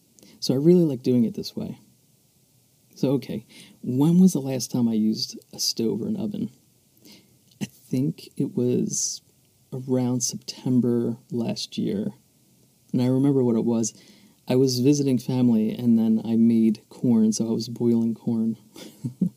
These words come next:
It's so weird for me to think that I haven't used a stove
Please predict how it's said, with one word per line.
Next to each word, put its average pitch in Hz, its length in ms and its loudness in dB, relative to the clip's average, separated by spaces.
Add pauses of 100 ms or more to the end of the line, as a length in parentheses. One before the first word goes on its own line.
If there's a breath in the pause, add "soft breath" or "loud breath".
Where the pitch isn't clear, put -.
(1400 loud breath)
It's - 180 -2
so - 180 2
weird - 320 0
for - 120 -4
me 127 100 0
to - 100 -2
think 117 240 -2
that 113 100 -8
I 110 60 -4
haven't 131 400 -4
used 123 200 -2
a 110 60 -4
stove 113 580 -6